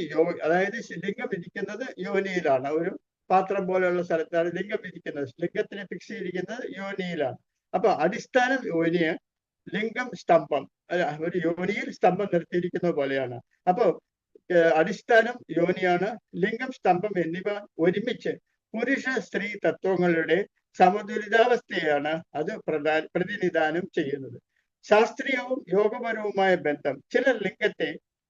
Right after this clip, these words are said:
പെ-, പെനിയൽ, അതായത് നമ്മുടെ ശരീരം, മ-, മനുഷ്യന്റെ ശരീരത്തിൽ പെനിയൽ ഗ്ലാ-, പെനിയൽ ഗ്ലാൻഡ് എന്നൊരു ഗ്ലാൻഡ് നമ്മുടെ,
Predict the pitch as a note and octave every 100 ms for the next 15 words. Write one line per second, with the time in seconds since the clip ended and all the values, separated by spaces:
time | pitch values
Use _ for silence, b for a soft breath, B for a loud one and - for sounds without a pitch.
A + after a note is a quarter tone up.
0 | _ _ - F#3+ F3 G3 G#3 B3 B3 G#3+
1 | - - D#3 F3 G3 F#3+ E3 F#3 G3 -
2 | F3 F#3 F#3 F3+ D#3+ D#3+ D#3 D3+ D#3+ F3
3 | G3 F#3+ F3 F3 E3+ E3+ E3+ F3 F3 A3+
4 | A3 G3+ F#3+ - F3+ G3+ A3 F3+ F3+ F3
5 | F3+ F3 E3+ C#3+ D3+ D#3 D#3+ G3+ _ _
6 | _ _ D#3+ D#3 D3+ D#3